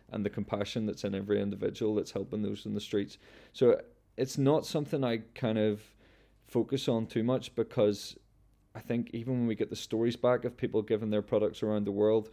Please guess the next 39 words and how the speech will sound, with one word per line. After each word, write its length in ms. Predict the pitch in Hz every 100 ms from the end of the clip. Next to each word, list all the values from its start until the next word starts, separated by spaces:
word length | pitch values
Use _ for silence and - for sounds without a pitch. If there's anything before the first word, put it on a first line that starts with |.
| - - - 107
um, 300 | 104 101 -
if 140 | 104 -
we 100 | 110
meet 260 | 107 110
the 80 | 107
individuals 540 | 107 104 107 101 104 107
in 80 |
the 80 | 101
streets, 400 | - 131 131 -
if 120 | 107
we 80 | 110
hear, 400 | 107 104 104 104 - - -
like, 280 | - 101 - - _ _ _ _ -
we're 100 | 107
gonna 220 | 120 120
eventually 360 | 104 107 104 110
do 200 | 104 95 - 113
an 100 | 104
oi 200 | 98 101
book 300 | 101 120 -
where 140 | 101
it's 200 | 90 -
the 120 | - 98
transformational 760 | - 98 - 101 98 - 101
stories. 460 | - 101 107 107 -
So 100 | 95
it 100 | -
could 160 | 104
be 260 | 104 101 101 - - - _ -
some 200 | 120 110
of 40 |
the 60 | 104
guys 280 | 98 98
that 80 | 110
we've 200 | 92 98 -
reconnected 600 | 95 107 107 101 98 107
with 100 | 101
family 360 | - 101 107 117
members. 520 | 123 123 123 117